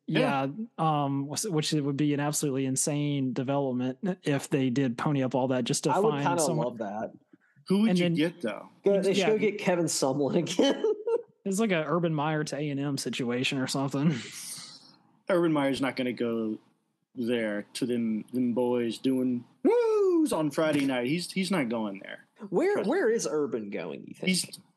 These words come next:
Speaker 3: Nebraska?
Speaker 1: Mm.
Speaker 2: I think that he, he wouldn't, I don't know if he'd stoop to that, to be honest. Although
Speaker 3: Auburn?
Speaker 2: he, mm.
Speaker 3: I've heard, I've heard Auburn. Now, he, the Auburn
Speaker 1: Maybe,
Speaker 3: one
Speaker 1: but why would he wanna, like,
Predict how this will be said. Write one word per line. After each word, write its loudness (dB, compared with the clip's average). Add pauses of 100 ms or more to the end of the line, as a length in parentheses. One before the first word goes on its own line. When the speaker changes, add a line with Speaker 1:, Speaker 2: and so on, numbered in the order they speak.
(1080)
Speaker 3:
Nebraska? 0 (1120)
Speaker 1:
Mm. 0
Speaker 2:
I 0
think 0
that 2
he, 0
he 4
wouldn't, 0
I 0
don't 2
know 2
if -2
he'd -2
stoop -2
to -2
that, -2
to -6
be 0
honest. -2
Although 2
Speaker 3:
Auburn? 2
Speaker 2:
he, 0 (880)
mm. -2
Speaker 3:
I've -2
heard, 2
I've 0
heard 2
Auburn. 0 (1500)
Now, 0
he, -4
the 4
Auburn 4
Speaker 1:
Maybe, 4
Speaker 3:
one 2
Speaker 1:
but 2
why 2
would 2
he 2
wanna, 2
like, -2